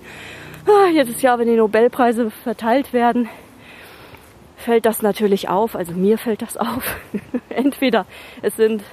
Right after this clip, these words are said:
Psychologen, die sich sehr medizinisch, naturwissenschaftlich, äh, in der Forschung herumtreiben, oder eben es ist der Nobelpreis, der eigentlich gar kein echter Nobelpreis ist, der Nobelpreis für Wirtschaftswissenschaften. Und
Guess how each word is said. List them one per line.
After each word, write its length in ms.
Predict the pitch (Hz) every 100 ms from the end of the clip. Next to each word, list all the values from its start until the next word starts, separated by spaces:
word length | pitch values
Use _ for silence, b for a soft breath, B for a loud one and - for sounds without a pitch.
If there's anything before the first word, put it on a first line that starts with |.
| 214 B B
Psychologen, 520 | - 214 214 254 247
die 280 | 226 214 208 185
sich 240 | 190 -
sehr 320 | - 269 262
medizinisch, 600 | 214 202 220 - 269 262
naturwissenschaftlich, 1040 | 226 202 285 269 - - 226 - 226 - - B B B B B B -
äh, 180 | 208 220
in 60 | 214
der 100 | 208
Forschung 500 | 208 202 196 190 190
herumtreiben, 680 | 196 190 190 185 175 175 -
oder 320 | 247 302 -
eben 260 | 226 220
es 140 | 220 -
ist 200 | 190 -
der 200 | 202 185 - -
Nobelpreis, 760 | 202 196 196 240 - 214 214 - - -
der 120 | -
eigentlich 220 | 160 165
gar 120 | - 143
kein 120 | -
echter 300 | 185 - 180
Nobelpreis 640 | 185 185 185 - 175 -
ist, 180 | 202 -
der 80 | 214
Nobelpreis 540 | 214 226 233 - 214 -
für 160 | 220 185
Wirtschaftswissenschaften. 1040 | 202 175 - 160 151 156 180 160 - 262 B B B B B B B B
Und 300 | 208 214 220